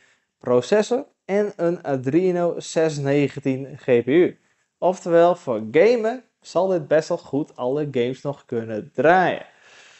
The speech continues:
Het enige ding is wel, dit is een beetje een mid-range chip. Dat is op zich niet prima, maar zoals ik al hiervoor zei met het design,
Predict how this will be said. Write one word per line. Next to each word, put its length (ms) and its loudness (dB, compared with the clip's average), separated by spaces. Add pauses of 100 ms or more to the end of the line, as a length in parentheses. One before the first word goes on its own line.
(1000)
Het 180 4
enige 340 6
ding 220 4
is 120 6
wel, 560 4 (200)
dit 220 2
is 440 -4
een 260 -4
beetje 640 4
een 340 0
mid-range 880 2 (240)
chip. 440 2 (920)
Dat 120 -4
is 60 -4
op 60 -6
zich 240 2
niet 160 -2
prima, 760 2 (140)
maar 320 -6
zoals 300 -4
ik 100 -12
al 120 -8
hiervoor 420 -8
zei 300 -10
met 500 -12 (500)
het 160 -4
design, 680 4